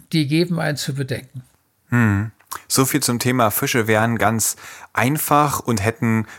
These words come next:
Speaker 2: kaum Intellekt. Dazu hast du ja auch schon gesagt, welch Wahnsinnsgedächtnis sie haben.
Speaker 1: Und sie
Speaker 2: trotz
Speaker 1: kennen
Speaker 2: ihr
Speaker 1: sich individuell.
Speaker 2: Und sie kennen sich individuell. Ja,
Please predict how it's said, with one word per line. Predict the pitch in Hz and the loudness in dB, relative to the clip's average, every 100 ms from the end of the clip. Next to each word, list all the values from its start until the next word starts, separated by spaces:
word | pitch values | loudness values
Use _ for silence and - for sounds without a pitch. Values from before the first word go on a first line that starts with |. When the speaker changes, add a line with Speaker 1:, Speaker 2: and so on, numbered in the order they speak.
| - | -6
Speaker 2:
kaum | - 135 147 | 0 2 2
Intellekt. | 120 - 104 135 - - | -2 0 2 2 0 -2
Dazu | 107 107 113 | 0 0 0
hast | 113 - | 0 2
du | |
ja | 85 | 2
auch | |
schon | 117 135 | 2 0
gesagt, | 117 107 117 - 110 | 0 2 0 -2 -4
welch | 110 110 - | -4 -4 -12
Wahnsinnsgedächtnis | 92 110 127 139 135 - 113 117 123 139 - | -2 0 2 0 -2 -2 2 2 2 -2 0
sie | 107 | 0
haben. | 104 - | 2 2
Speaker 1:
Und | 135 | 2
sie | 170 | 0
Speaker 2:
trotz | 147 | 2
Speaker 1:
kennen | 185 | 2
Speaker 2:
ihr | 180 | 0
Speaker 1:
sich | 156 165 | 0 0
individuell. | 165 151 151 170 220 107 90 - | 0 0 0 0 -2 -4 -8 -8
Speaker 2:
Und | 110 107 | -4 -2
sie | |
kennen | 107 135 | 0 0
sich | 131 107 | 0 -2
individuell. | 120 117 110 107 117 135 147 - - - | 0 0 2 2 4 2 -2 -14 -20 -12
Ja, | - 139 85 | 0 0 0